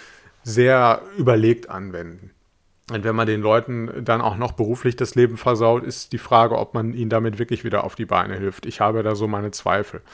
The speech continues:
Ähm, was diesen Brechmittelfällen natürlich auch beiwohnt, das muss man ganz klar sagen, ist eine Rassismusproblematik. Da brauchen wir nicht drum rumreden. Denn natürlich wird man als Schwarzer gerade in diesen Vierteln, die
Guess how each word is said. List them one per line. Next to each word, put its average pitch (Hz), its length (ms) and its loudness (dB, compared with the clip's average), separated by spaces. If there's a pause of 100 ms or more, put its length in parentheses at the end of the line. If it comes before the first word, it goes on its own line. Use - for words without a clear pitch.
(640)
Ähm, 104 400 -2 (880)
was 123 300 -2
diesen 131 340 -2
Brechmittelfällen 131 720 2
natürlich 120 460 -2
auch 120 200 4
beiwohnt, 95 520 0
das - 160 -14
muss 110 160 -10
man 110 120 -2
ganz 110 220 -4
klar 113 180 0
sagen, 101 360 -2
ist - 400 -10 (160)
eine 110 260 -6
Rassismusproblematik. 117 1200 -8 (440)
Da 113 120 -8
brauchen 110 240 0
wir 117 80 0
nicht 120 160 -4
drum 123 100 -2
rumreden. 104 560 -4 (480)
Denn 120 140 0
natürlich 139 760 0 (120)
wird 123 280 0
man 107 160 -4
als 101 220 -4
Schwarzer 117 500 0
gerade 107 280 0
in 113 140 -6
diesen 104 200 -8
Vierteln, 117 580 0
die 101 340 -12